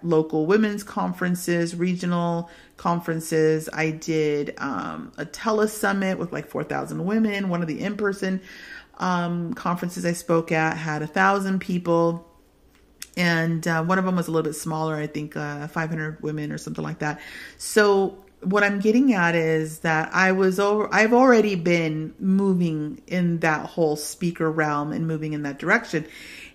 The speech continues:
And so I decided to ask myself, "What is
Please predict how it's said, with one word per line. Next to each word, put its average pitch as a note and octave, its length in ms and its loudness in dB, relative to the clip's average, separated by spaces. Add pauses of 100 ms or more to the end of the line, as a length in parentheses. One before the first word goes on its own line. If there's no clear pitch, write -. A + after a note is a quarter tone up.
And F#3+ 300 2
so G3 500 2
I G3+ 120 2
decided C4+ 720 2
to C4 320 2
ask F3 380 2
myself, D#3+ 800 -4
"What G3 380 2
is F4+ 340 0